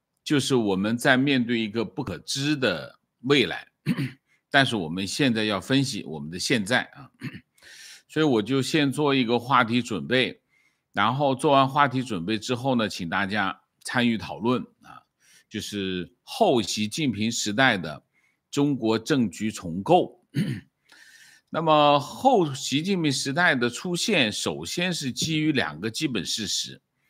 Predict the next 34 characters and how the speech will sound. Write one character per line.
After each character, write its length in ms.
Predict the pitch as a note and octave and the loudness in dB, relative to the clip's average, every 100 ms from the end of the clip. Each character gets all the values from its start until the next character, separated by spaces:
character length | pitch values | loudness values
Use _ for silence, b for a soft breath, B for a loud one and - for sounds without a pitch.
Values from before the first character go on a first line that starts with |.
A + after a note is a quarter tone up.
| _ _ _ _ _ - | _ _ _ _ _ -4
那 100 | C#3+ | -2
么 100 | C#3 | 0
第 220 | E3 G#3 | 0 0
一 40 | G3+ | 2
个 120 | F3 | 2
就 160 | C#3 | 2
是 180 | B2+ A#2+ | 0 -2
习 200 | G#2 A2 | -4 -4
近 180 | A#2+ A2+ | -2 -2
平 160 | G2 G2+ | -2 -4
失 240 | - A#2+ | -2 -4
去 180 | - A2 | -2 -2
了 80 | F2+ | -2
对 380 | A2+ G#2 F#2 | -2 0 0
军 260 | E2+ C3+ D3 | -4 -2 0
队 160 | D#3 A#2+ | 0 -2
的 80 | F#2+ | -4
控 280 | - D#3+ | -6 -6
制 240 | G#2 - - | -6 -8 -14
啊， 200 | - - - | -20 -18 -6
这 120 | E3+ | 0
个 100 | D#3 | 0
我 160 | A2 | 0
们 200 | F2 A2 | 2 4
有 180 | A#2 D#2 | 4 4
一 60 | G2+ | -2
系 200 | B2 - | -2 0
列 160 | G#3 C3+ | 2 2
的 100 | G#2 | 2
报 180 | F2+ D#2+ | -2 -4
道。 220 | B1 _ _ b b b b b | -8 _ _ b b b b b
那 100 | - | -4
么 160 | C#3+ C#3+ | 2 2
中， 360 | C#3 F#3+ F#3+ | 2 -2 -2